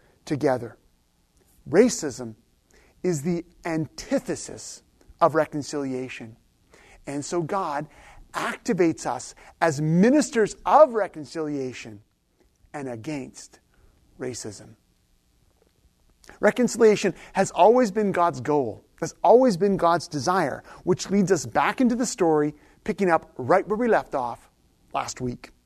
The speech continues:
Remember where we were? At Mount Sinai, Exodus nineteen and twenty,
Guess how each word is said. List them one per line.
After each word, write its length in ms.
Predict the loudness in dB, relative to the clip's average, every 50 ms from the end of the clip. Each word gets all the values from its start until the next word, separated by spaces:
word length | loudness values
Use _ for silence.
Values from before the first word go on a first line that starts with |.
| _ _ _ _ _ _ _ _ _
Remember 280 | 0 2 4 4 6 6
where 140 | 6 6 6
we 80 | 6
were? 320 | 6 6 6 6 6 4 2 -4 -10 -2 2
At 140 | 2 4 4
Mount 220 | 4 2 0 0
Sinai, 600 | 0 2 4 4 6 6 6 6 6 4 4 2 -2 -4
Exodus 460 | -6 -6 -4 -4 -2 -2 -2 -2 -4 -4
nineteen 460 | -2 -2 -2 -2 -2 0 0 2 2
and 120 | 2 0
twenty, 380 | 0 0 0 2 2 2 0